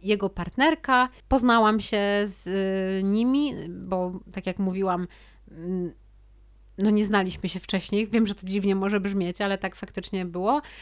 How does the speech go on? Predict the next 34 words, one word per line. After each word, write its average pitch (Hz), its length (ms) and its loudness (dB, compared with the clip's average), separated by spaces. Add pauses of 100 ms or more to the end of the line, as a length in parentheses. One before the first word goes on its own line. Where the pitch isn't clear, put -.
(160)
I 233 100 -2
też 247 160 2
poznała 226 360 2
się - 160 -4
z 185 40 -6
nimi 208 240 2
Boriana. 285 640 4 (320)
Uzgodniliśmy, 233 720 2
że 185 580 0
tam 185 460 -2 (360)
mniej 247 240 4
więcej 254 360 0
o 202 140 -10
tej 208 220 -4
i 202 80 -2
o 202 40 -2
tej 196 160 -4
godzinie 196 420 0
będę 185 460 -2
z - 60 -12
powrotem 170 480 -6
w 175 40 -8
domu. 240 340 2
Pojechałam 302 560 2
z 202 80 -4
nimi. 185 360 -2 (640)
No 311 460 8 (100)
i 233 120 0
w - 120 -8
końcu 302 540 4
spędziłam 226 800 0
pierwszy 294 720 2
wspaniały 214 840 4
dzień 190 500 0